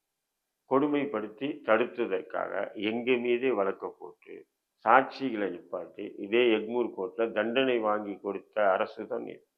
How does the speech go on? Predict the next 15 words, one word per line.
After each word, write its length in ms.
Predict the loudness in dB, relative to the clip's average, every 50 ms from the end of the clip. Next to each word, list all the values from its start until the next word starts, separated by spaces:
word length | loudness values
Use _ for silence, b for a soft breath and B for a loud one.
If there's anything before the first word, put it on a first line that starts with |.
| _ _ _ _ _ _ _ _ _ _ _ _ _ _ _
அடியே 380 | -12 -12 -6 -4 0 2 2 4
நாங்க 280 | 4 4 4 6 6
வாங்கின 260 | 4 4 4 2 0 2
நூறு 180 | 2 0 0
நாள். 320 | 2 0 0 0 0 -6 -12 _ _ _ _ _ _ _ _ _ _ _ _ _ _ _ _ _ _
எங்களை 280 | -4 0 2 4 8 8
அடிச்சதுக்கு 580 | 8 8 8 4 4 8 6 8 8 6 2
உண்டான 440 | 2 -2 2 4 4 4 4 4 0 0 -4 -12 -14 _ _ _ _ _ _ _ _ _ _ _ _ _ _ _ _ _ 0
தண்டனை 640 | 0 0 2 2 2 2 4 2 2 0 -2 -6 -10 -4
யாருக்கும் 420 | 2 6 6 6 6 4 2 2
இல்ல. 280 | 0 0 0 -4 -8 -12 -14 -20 _ _ _ _ _ _ _ _ _ _ _ _ _ _ _ _ _ _ _
ஆனா, 200 | -6 -4 -2 0
அடி 320 | 0 0 6 8 10 12
வாங்கின 400 | 12 12 12 12 10 8 6 6
நாங்களே, 380 | 6 6 6 6 6 4 2